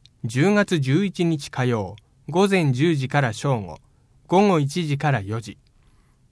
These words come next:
場所、東京税理士会杉並支部。内容、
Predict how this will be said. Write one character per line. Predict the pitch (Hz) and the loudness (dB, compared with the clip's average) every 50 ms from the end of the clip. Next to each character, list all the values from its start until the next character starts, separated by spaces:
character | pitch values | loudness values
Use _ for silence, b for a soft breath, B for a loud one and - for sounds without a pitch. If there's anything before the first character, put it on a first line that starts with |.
| _ - | _ -6
場 | 117 123 131 | -2 0 0
所、 | 139 - - 139 - - _ _ _ _ - _ - | 0 0 -2 -4 -4 -6 _ _ _ _ -20 _ -2
東 | - 151 196 208 - | 0 0 0 2 2
京 | 208 196 190 180 170 | 2 2 2 2 2
税 | 151 160 160 160 151 | 0 0 0 2 0
理 | 160 151 | 0 -2
士 | 143 - | -4 -6
会 | - 120 101 98 - | -8 -8 -8 -8 -14
杉 | - - - - 127 127 175 | -18 -16 -8 -6 -2 0 2
並 | 190 180 170 165 156 | 2 2 2 2 0
支 | 139 - 131 104 | -2 -6 -8 -8
部。 | 98 87 - - _ _ _ _ _ _ _ _ _ _ _ _ _ _ _ _ _ _ _ _ _ _ _ _ _ _ _ _ _ _ _ _ _ _ - | -8 -10 -16 -20 _ _ _ _ _ _ _ _ _ _ _ _ _ _ _ _ _ _ _ _ _ _ _ _ _ _ _ _ _ _ _ _ _ _ -4
内 | 123 123 135 160 165 160 | 0 2 4 4 4 4
容、 | 156 151 139 135 131 123 - - | 4 4 4 2 2 0 -2 -6